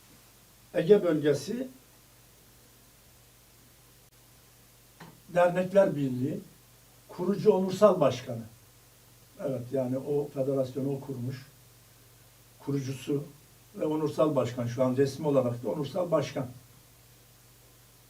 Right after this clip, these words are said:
Ege Bölgesi Erzurum Federasyonu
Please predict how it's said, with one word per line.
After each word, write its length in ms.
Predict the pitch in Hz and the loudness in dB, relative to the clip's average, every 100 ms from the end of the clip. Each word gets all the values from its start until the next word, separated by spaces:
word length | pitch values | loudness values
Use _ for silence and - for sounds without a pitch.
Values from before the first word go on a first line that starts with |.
| - - - - | -20 -20 -20 -12
Ege 260 | 135 147 131 | -4 -2 -2
Bölgesi 380 | 120 120 120 | -4 -4 -4
Erzurum 380 | 139 131 123 131 | -2 -2 -2 -4
Federasyonu 800 | - 131 131 123 - 123 123 165 | -2 0 2 0 -4 -6 -4 -4